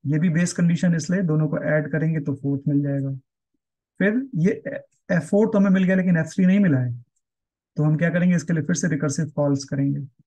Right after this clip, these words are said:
ये बेस condition है, ये base कंडीशन है, दोनों को ऐड करेंगे एफ़ थ्री मिलेगा, एफ़ फ़ोर और एफ़ थ्री को ऐड कर लेंगे एफ़ फ़ाइव मिल जाएगा। ये जो एफ़ फ़ोर है इसको further हम इस तरह से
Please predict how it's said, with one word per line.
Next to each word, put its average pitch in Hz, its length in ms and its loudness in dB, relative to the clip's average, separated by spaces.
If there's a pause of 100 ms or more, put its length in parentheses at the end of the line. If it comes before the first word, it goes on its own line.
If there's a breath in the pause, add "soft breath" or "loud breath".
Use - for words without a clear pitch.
(1080)
ये 170 140 2
बेस 175 240 2
condition 180 400 2
है, 180 60 4
ये 156 80 2
base 151 200 0
कंडीशन 156 400 0
है, 151 80 2
दोनों 143 240 0
को 151 120 -4
ऐड 147 300 -2
करेंगे 151 300 -2
एफ़ 139 260 -6
थ्री 175 180 0
मिलेगा, 175 360 4 (320)
एफ़ 135 100 0
फ़ोर 185 240 2
और 170 80 4
एफ़ 156 100 -2
थ्री 175 160 -2
को 151 160 2
ऐड 147 180 2
कर 160 80 -2
लेंगे 151 220 0
एफ़ 131 120 -2
फ़ाइव 139 200 0
मिल 139 180 4
जाएगा। 135 340 -4 (580)
ये 170 100 2
जो 185 100 2
एफ़ 170 160 2
फ़ोर 180 240 2
है 180 80 4
इसको 160 220 -2
further 147 320 -2
हम 151 120 2
इस 139 160 -4
तरह 151 140 -2
से 160 120 -4